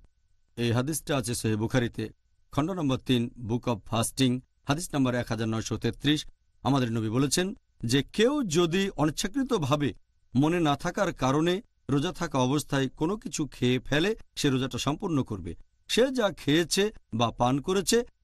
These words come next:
সে মনে করবে এটা আল্লাহ তাআলার তরফ থেকে। কেউ যদি অনিচ্ছাকৃতভাবে বা ভুল করে কিছু খেয়ে ফেলে, তাহলে তার রোজা ভাঙবে না। তবে এখানে সেই লোকটা ভুলে গিয়েছিল,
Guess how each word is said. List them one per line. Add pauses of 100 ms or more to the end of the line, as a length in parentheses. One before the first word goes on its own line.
সে (120)
মনে
করবে (340)
এটা
আল্লাহ
তাআলার
তরফ
থেকে। (840)
কেউ
যদি
অনিচ্ছাকৃতভাবে
বা
ভুল
করে
কিছু (200)
খেয়ে
ফেলে, (280)
তাহলে
তার
রোজা (380)
ভাঙবে
না। (340)
তবে (1300)
এখানে (400)
সেই
লোকটা
ভুলে
গিয়েছিল,